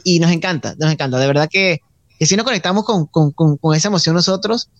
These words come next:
por eso yo creo que la vivimos, y, y, y creo que, que nos sentimos muy orgullosos de, de la letra, de lo que, de lo que hay ahí, y de las ganas que da de bailar, porque yo cada vez que la escucho, eh, mira, la he escuchado tantas veces,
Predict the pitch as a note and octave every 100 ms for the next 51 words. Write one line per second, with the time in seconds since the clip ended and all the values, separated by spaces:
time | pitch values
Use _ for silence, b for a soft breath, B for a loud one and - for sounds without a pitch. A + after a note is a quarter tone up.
0 | b _ F#3 F3+ G#3 A#3 A3+ A#3+ F3+ E3+
1 | F3+ G3 A3+ B3+ - F3+ - D#3 C#3 B2+
2 | - D3+ C#3+ - F#3 E3+ G3 G#3 E3+ -
3 | D3+ C#3+ C#3 C#3 D#3 D#3+ F#3+ G#3 F3 D#3
4 | D3+ F#3 F#3 A#2+ _ _ _ _ _ _
5 | _ D3 C3+ D3+ D#3+ F3+ F#3 E3 C#3+ C3
6 | C3+ B2 C#3 D3 C#3 D3 D3+ E3 G3 A3+
7 | b _ - D#3+ D#3+ D3 D#3 A3 A#3+ G#3+
8 | A#3 G#3+ A#3+ G3+ D#3+ D#3 D#3 G#3 G#3+ G3+
9 | B3 A3 C4+ C#4 b b _ - D#3 C#3+
10 | F3+ E3+ F3+ G#3+ A#3+ B3 B3 B3 B3 B3+
11 | B3+ G#3+ A#3 B3 F4+ - -